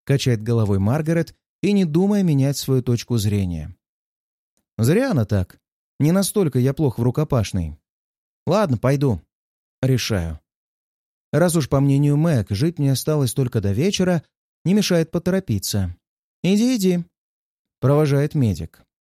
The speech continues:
"Пока ходится". Шутливо салютую ей как старшей по званию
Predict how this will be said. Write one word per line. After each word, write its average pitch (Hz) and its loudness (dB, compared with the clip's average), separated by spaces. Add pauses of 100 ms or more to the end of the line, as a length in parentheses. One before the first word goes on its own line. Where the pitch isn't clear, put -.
(100)
"Пока 202 2
ходится". 120 -2 (920)
Шутливо 208 2
салютую 147 2
ей 110 0
как 107 -4
старшей 104 -4
по 92 -6
званию 160 0